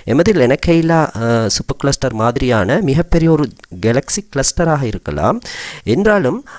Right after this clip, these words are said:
அந்த கேலக்சியில் சா-, காணப்படும் சாதாரண பொருட்களை விட மிக மிக மிக மிக அதிகமாக டார்க் மேட்டர் காணப்படுகி-, காணப்படலாம்.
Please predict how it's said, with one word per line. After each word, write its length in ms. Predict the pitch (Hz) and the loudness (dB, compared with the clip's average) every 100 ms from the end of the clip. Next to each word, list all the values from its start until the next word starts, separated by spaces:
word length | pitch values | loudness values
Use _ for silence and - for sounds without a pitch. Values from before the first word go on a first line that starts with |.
| - | -4
அந்த 240 | 240 330 151 | -2 -2 -2
கேலக்சியில் 600 | 120 127 - - 190 196 185 | 0 0 0 -2 0 0 0
சா-, 220 | 131 131 - | 2 0 0
காணப்படும் 500 | - 135 151 147 147 | -2 -2 0 -2 -2
சாதாரண 640 | - 120 131 147 151 156 160 | 0 2 2 2 0 0 -2
பொருட்களை 560 | - 120 120 - 143 | -2 -2 -2 0 0
விட 180 | 117 - | 0 0
மிக 240 | 131 147 | 0 0
மிக 220 | 208 185 185 | 2 2 2
மிக 280 | 180 175 | 0 0
மிக 240 | 165 143 139 | 0 0 0
அதிகமாக 720 | 101 127 139 120 95 110 247 - - - | 0 0 2 2 2 0 -2 -6 -20 -20
டார்க் 440 | - 104 147 - 190 | -4 0 2 0 -4
மேட்டர் 440 | 139 - 104 214 - | -4 -2 -4 -4 -6
காணப்படுகி-, 560 | 113 104 92 85 90 - - 123 | -2 -2 -2 -4 -6 -8 -4 -2
காணப்படலாம். 600 | 107 92 87 80 80 | -2 -2 -4 -2 -6